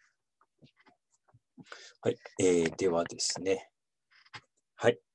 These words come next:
えー、ヨハネの手紙の第一ですね。ヨハネの手紙の第一の、えー、十一節と、お、十二節を、お、今日、今晩は、えー、学びたいと思います。ね、前回ですね。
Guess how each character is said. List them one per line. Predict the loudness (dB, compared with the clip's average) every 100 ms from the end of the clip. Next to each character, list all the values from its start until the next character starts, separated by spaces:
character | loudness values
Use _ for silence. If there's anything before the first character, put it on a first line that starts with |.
| _
え | -2
ー、 | 0 0 0 -2 8
ヨ | 10
ハ | 10 8 8
ネ | 10
の | 8 8
手 | 6
紙 | 8 6 4
の | 2
第 | 6 8 8
一 | 6 -2 -4 0 2 0 -4
で | -14 -14 _ _ -12
す | 2
ね。 | 4 4 2 _ _ _ 2
ヨ | 6
ハ | 6
ネ | 6
の | 6
手 | 6 6
紙 | 6
の | 4 4
第 | 6 6
一 | 2 -2 0
の、 | 4 4 2 _ _ _ _ _ _ _ _ _ _ _ _ _
え | 0
ー、 | 0
十 | 6 10 10
一 | 8 6
節 | 4 4 4
と、 | 8 10 10
お、 | 8 8
十 | 8 6
二 | 8
節 | 8 6 6
を、 | 4 2 2
お、 | 6 6
今 | 4 6 6
日、 | 6
今 | 2 4
晩 | 4 6
は、 | 8 8 4 _ _ _ _ -2
え | 0 2
ー、 |
学 | 4 6 6
び | 8
た | 6
い | 8
と | 8
思 | 8 6
い | 2
ま | 2
す。 | 2 0 -2 _ _ _ _ _ _ -4
ね、 | 0 4
前 | 4 6
回 | 2 0
で |
す | -4 4
ね。 | 4 4